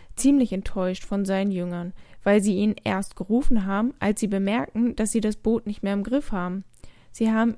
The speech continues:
erst mit den Gedanken gespielt, Jesus zu wecken, als sie bereits Todesangst hatten.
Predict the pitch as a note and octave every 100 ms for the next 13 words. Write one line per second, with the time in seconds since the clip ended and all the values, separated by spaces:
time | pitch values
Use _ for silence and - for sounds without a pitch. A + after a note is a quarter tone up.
0 | - B3 D#4+ - A#3 G#3+ G#3+ G#3 G3+ G#3+
1 | B3+ G#3+ G3+ - G#3+ G#3+ G3+ G#3 G#3 -
2 | G3 G#3 A3+ G3+ A#3 - - G#3 G#3 G#3+
3 | A3+ G#3+ G#3+ - B3 C4+ B3+ - A#3 A#3
4 | - - F3 F3+ F3+